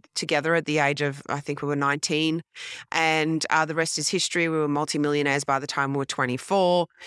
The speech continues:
We separated the age of twenty-seven. At the same time, we lost everything.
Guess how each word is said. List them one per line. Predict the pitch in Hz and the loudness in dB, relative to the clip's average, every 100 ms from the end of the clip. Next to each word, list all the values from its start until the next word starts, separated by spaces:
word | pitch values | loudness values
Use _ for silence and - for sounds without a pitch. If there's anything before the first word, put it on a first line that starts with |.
| - | -14
We | 143 156 | -6 -2
separated | - 156 - 151 143 147 | 0 0 2 2 2 0
the | 143 | 2
age | 143 147 | 2 2
of | 147 | -2
twenty-seven. | - 147 143 139 - 170 165 160 160 _ _ - | -2 0 0 0 2 2 2 -2 -4 _ _ -4
At | 160 156 | -4 -2
the | |
same | 156 156 143 | -2 0 0
time, | 147 156 147 151 | 0 2 2 2
we | 143 | 0
lost | 147 165 - | 0 0 0
everything. | 175 175 - 170 165 160 | 0 0 0 2 2 0